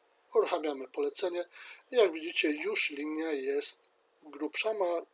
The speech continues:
inny rozmiar. Zrobimy sobie może czternaście, zobaczymy, czy pójdzie. Mamy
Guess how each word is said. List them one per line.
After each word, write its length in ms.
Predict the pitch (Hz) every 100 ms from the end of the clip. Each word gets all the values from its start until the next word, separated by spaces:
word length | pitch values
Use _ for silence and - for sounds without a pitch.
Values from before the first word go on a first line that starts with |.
| _ _ _ _ _ _ _ - - _ _ _ -
inny 260 | 151 131 127
rozmiar. 400 | 131 151 254 277 - 214
Zrobimy 360 | 202 190 175
sobie 220 | - 147
może 220 | 139 135 135
czternaście, 680 | - 196 180 196 - -
zobaczymy, 560 | 156 147 139 - 139 147 _ _ _ _ - - _
czy 280 | - 139 127 _
pójdzie. 360 | 214 202 175
Mamy 520 | 156 180 202 190 190